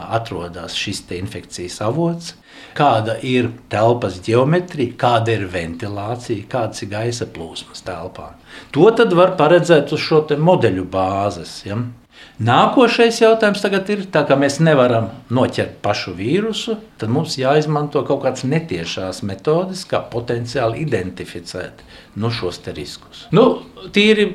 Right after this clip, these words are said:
praktiski analizējot, ja telpā neviena cilvēka nav, nu, tad laikam nekādu šāda veida risku arī nav. Telpa ir droša. <laughs> Mēs droši nākam iekšā, viens pats tur uzturamies un nevienu nevaram inficēt.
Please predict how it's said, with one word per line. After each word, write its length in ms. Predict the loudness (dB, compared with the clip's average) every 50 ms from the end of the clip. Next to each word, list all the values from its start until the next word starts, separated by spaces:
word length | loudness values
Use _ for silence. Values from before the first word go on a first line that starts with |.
| -4 -2 0
praktiski 400 | 0 0 0 -2 -4 -2 0 2
analizējot, 540 | 2 2 2 0 0 -2 -2 -2 0 2
ja 80 | 2 2
telpā 480 | 4 4 4 6 6 6 6 4 2 4 4 4
neviena 400 | 4 6 6 6 4 4 2 0
cilvēka 640 | 2 6 6 8 8 8 6 4 2 0 0 0
nav, 300 | 4 4 4 4 2 0 -2
nu, 140 | -2 0 0
tad 160 | 0 2 4
laikam 400 | 6 6 6 6 4 4 2 2 -2 -8 -12 -8 -4
nekādu 480 | -2 0 2 4 4 4 4 4 2 2
šāda 360 | 2 4 4 4 4 2 2
veida 260 | 2 2 2 2 2
risku 400 | 2 2 2 2 0 2 4 4
arī 160 | 6 6 4 2
nav. 300 | 0 -2 -4 -4 -6 -10 -18 _ _ -20 -20 -20 -20 -10 -2 0
Telpa 320 | 2 2 2 4 2 0
ir 80 | 2 4
droša. 640 | 6 6 8 8 8 6 4 2 -2 -4 -10 -10 -8 -8 -6 -8 -8 -10 -12 -12 -12
<laughs> 580 | -12 -10 -10 -12 -12 -14 -16 -18 -16 _ -2 0
Mēs 180 | 2 2 4
droši 320 | 6 6 6 6 6 6 4
nākam 320 | 4 4 4 4 4 6 6
iekšā, 380 | 6 4 4 4 4 4 4 6
viens 220 | 4 4 2 2
pats 300 | 0 0 0 0 0 2
tur 160 | 4 4 6 6
uzturamies 640 | 4 4 4 6 6 6 6 6 6 6 4 4
un 80 | 2 2
nevienu 300 | 2 4 4 4 4 4
nevaram 400 | 4 4 4 4 4 4 4 4 4
inficēt. 680 | 4 2 2 -2 -4 -6 -6 -6 -6 -6 -6 -8 -14